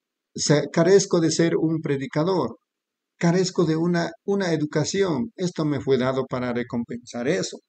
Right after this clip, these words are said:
pues un hombre con una buena educación de escuela, que sabe que él puede y que sabe la Biblia, la Biblia muy bien y ha tenido educación, él puede explicarle de esa manera.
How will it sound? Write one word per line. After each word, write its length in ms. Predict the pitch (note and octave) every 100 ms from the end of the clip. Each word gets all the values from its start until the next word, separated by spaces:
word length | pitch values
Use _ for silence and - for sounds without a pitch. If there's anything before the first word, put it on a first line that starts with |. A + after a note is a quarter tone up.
| _ _
pues 220 | - B2+ A#2
un 200 | D3 C#3+ C#3
hombre 340 | C3 B2+ C3
con 220 | A2+ A#2+ B2
una 180 | C#3
buena 280 | A2+ B2+ B2+
educación 600 | A2+ A2+ A#2 - C3 C3+
de 80 | A#2
escuela, 420 | A2+ - A#2+ A#2+ A2+ - _
que 100 | E3
sabe 280 | G3+ G3 F#3
que 140 | F#3 -
él 240 | G3+ D#3+ B2
puede 300 | C3+ B2+ C3
y 120 | C#3
que 160 | A#2 C#3
sabe 280 | - D3+ C#3
la 140 | B2
Biblia, 380 | A2+ C3+ B2+ C#3
la 380 | C#3 C3 B2+ B2+ -
Biblia 420 | C3 D3+ C#3+ C#3
muy 220 | D#3+ D3
bien 280 | B2+ B2 D#3+
y 240 | E3+ C#3+ C#3+
ha 160 | D#3+ D#3+
tenido 320 | C#3+ D3+ D#3+
educación, 580 | C#3 A#2 A#2+ G#2+ D3 D#3 - - -
él 160 | F#3+ F#3
puede 220 | F3+ F3+
explicarle 680 | D#3+ - D3 - F#3 G#3 D#3+
de 160 | B2+ A#2+
esa 180 | A2+ A2+
manera. 400 | A2 A2+ A#2